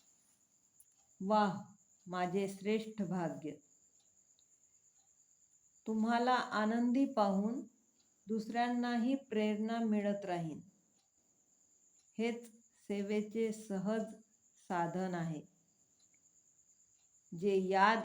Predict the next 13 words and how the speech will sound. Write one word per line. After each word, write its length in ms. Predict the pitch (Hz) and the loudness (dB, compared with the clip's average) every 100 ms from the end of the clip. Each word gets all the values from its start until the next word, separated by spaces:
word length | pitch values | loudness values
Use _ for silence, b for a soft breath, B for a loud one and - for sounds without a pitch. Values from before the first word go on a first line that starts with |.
| - | -6
आणि 280 | 190 202 208 | -4 0 0
सेवेमध्ये 880 | 208 - 196 196 220 202 190 170 202 | -2 -2 0 0 0 0 -2 -4 -2
मस्त 520 | 190 180 208 208 - | -2 -2 -2 -2 -6
राहतात, 560 | 226 214 208 202 226 254 - _ _ _ _ _ _ _ _ _ _ - | -2 2 0 0 -4 -4 -8 _ _ _ _ _ _ _ _ _ _ -6
तेच 200 | 247 269 - - _ _ _ _ _ | -2 -2 -4 -14 _ _ _ _ _
सुरक्षित 680 | - 233 226 - - 254 240 | -8 -2 -2 -4 -4 -4 2
राहतात, 400 | 185 165 - 131 - _ _ _ _ _ _ _ _ _ _ _ - | 2 2 -2 -6 -8 _ _ _ _ _ _ _ _ _ _ _ -10
विजयी 540 | 208 226 202 247 254 247 | -2 -2 0 2 2 4
राहतात. 480 | 202 180 160 - - _ _ _ _ _ _ _ _ _ _ _ _ _ _ _ - | 4 2 -2 -6 -10 _ _ _ _ _ _ _ _ _ _ _ _ _ _ _ -6
याद 420 | 180 208 220 208 214 | 2 4 6 2 -4
आणि 300 | 196 208 220 | -2 0 0
सेवेचे 960 | 214 214 202 208 214 214 233 269 359 - _ _ _ _ _ _ _ _ | -2 -2 0 2 0 0 -4 -4 -8 -14 _ _ _ _ _ _ _ _
बॅलन्स 580 | 160 170 190 190 214 214 | -6 0 2 4 2 0